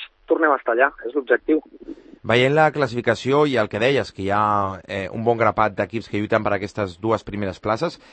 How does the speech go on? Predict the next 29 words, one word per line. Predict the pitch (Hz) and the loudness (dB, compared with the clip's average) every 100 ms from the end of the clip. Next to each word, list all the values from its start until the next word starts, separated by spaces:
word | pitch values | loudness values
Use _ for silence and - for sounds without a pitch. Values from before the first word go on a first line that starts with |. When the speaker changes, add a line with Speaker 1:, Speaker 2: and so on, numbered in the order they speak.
| - - | -18 -2
Speaker 2:
em, | 113 117 113 107 107 107 110 110 _ - 98 120 | 0 2 0 -6 -6 -8 -8 -10 _ -20 -8 -2
la | 117 | -2
clau | 131 139 156 139 | 2 6 6 4
d'aquesta | 135 135 139 | 0 -2 -2
regularitat | 135 127 117 113 123 123 - - - | 0 2 0 2 0 0 -10 -14 0
hauria | 117 120 120 | 2 4 2
de | 110 | 2
ser | 127 117 | -2 -4
primer, | - 117 113 120 107 _ _ - | -2 -2 0 0 -2 _ _ -8
eh, | 113 110 - | -2 -2 -2
assegurar | 104 117 104 110 | -6 -4 0 0
els | - | 0
partits, | 107 104 117 95 104 | -6 -6 -8 -6 -4
eh, | 104 98 98 | -2 -2 -4
de | 95 98 | -4 -4
casa | - 110 101 104 95 _ _ | -2 -2 0 -2 -2 _ _
al, | - 107 104 92 | 0 0 0 -4
al | - 101 | -4 -4
paf | 98 - | -6 -6
tres, | 123 190 - 95 | -4 -4 -4 -8
on | 98 | -6
l'any | 104 104 | -4 -4
passat | 98 110 98 | -6 -6 -4
va | 95 | -6
ser | 107 101 | -4 -4
un, | 98 95 87 - | -4 -8 -12 -10
un | 107 | -8
fortí | 95 98 98 | -8 -8 -8
total? | 95 90 117 202 | -6 -4 -4 -4